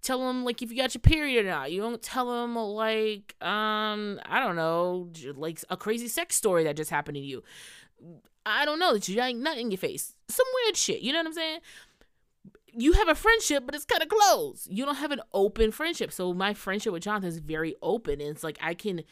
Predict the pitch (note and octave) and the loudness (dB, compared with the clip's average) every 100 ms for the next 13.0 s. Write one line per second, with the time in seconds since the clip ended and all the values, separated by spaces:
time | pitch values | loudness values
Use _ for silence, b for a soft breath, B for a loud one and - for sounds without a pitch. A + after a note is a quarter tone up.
0 | b b - - A#3 B3+ A#3 G3+ F#3 - | b b -8 0 0 0 -4 -4 -4 -6
1 | A#3+ C4 A3+ E3 D3 D3+ F#3 - _ _ | -2 0 0 -2 -8 -12 -14 -20 _ _
2 | _ _ D#3 F#3+ - F3+ E3+ G#3+ E3+ - | _ _ -6 -6 -2 -2 0 0 -2 -6
3 | A#3 A#3 F#3 D#3+ D3+ C#3 C3+ _ _ _ | -2 0 0 0 -2 -4 -8 _ _ _
4 | G3 G#3+ G#3+ E3+ F#3+ F#3 F3+ F#3 G3 F#3 | -4 0 0 0 0 -2 -4 -4 -4 -2
5 | G3 F#3+ F3+ F3+ F3 E3+ F#3 A3+ A3+ E3+ | -2 -2 -2 -2 -2 -2 -2 -4 -2 -6
6 | D#3+ D#3+ E3 D#3 D#3 D#3 - - - D3+ | -6 -6 -6 -6 -6 -8 -8 -10 -12 -10
7 | D3 C#3 - E3+ D#3+ D3+ F3 G3+ - B2+ | -10 -10 -6 -4 -4 -4 -4 -4 -6 -8
8 | - B2+ - C#3+ D3+ D3+ D3+ D3+ C#3+ B | -8 -10 -8 -8 -8 -8 -10 -10 -12 B
9 | B B F3+ F#3+ F#3 F#3 F#3 - G3+ F3+ | B B -4 -4 -2 0 0 0 -2 -2
10 | F3 F#3+ G3+ F3+ D#3+ D#3 E3+ E3+ E3 D#3+ | -4 -6 -4 -6 -6 -8 -6 -6 -6 -8
11 | B - G3 - - A3 A#3 G#3+ F#3 E3 | B 0 0 0 -10 -6 -4 -4 -6 -6
12 | D#3+ F#3 _ - G3+ G#3 F#3 A#3 C#4 G3+ | -8 -14 _ -2 0 0 0 -2 -2 -6